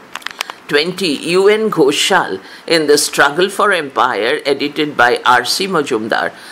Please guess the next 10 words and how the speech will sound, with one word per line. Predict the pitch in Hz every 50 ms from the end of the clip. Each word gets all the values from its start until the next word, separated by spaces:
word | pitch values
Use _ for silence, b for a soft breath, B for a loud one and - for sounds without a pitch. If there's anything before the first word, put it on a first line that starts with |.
| B B -
Bombay, | - 156 135 127 131 131 135 147 151
nineteen | 143 127 110 104 135 143 165 160 165 180
sixty-six, | 170 - 143 147 - - 135 147 - - 139 151 147 - -
page | - 131 123 110 107 107 - - -
two | 170 165 160 156 - -
eighty. | 139 139 131 131 - - 131 120 101 - - - - - B B B B B B B B B -
Twenty-one, | 175 175 165 185 185 202 220 214 185 147 123 117 120 127 110 - -
S | 143 170 - - - - - - -
L | 170 185 170 123 107 113 117 - B B B B B -
Shantakumari, | - - - - 165 151 160 175 170 220 208 - - 190 170 151 117 90 85 - 95 71 76 -